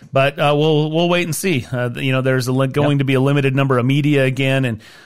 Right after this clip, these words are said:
Speaker 1: um, you know, decisions have to be made. I get it. There weren't any radio people there except for those that were rights holders, and so,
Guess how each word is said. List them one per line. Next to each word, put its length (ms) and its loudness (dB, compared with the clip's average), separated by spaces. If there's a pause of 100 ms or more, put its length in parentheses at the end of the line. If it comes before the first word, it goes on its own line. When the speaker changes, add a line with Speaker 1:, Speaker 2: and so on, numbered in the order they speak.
Speaker 1:
um, 520 -4
you 140 -4
know, 80 0
decisions 400 -4
have 140 0
to 80 -6
be 120 -2
made. 220 0
I 60 2
get 180 -2
it. 80 -6
There 100 -4
weren't 240 0
any 180 -2
radio 380 0
people 320 -6
there 220 0
except 360 -4
for 340 -2
those 300 -4
that 100 -2
were 120 -6
rights 280 -4
holders, 380 -8
and 120 -10
so, 220 -4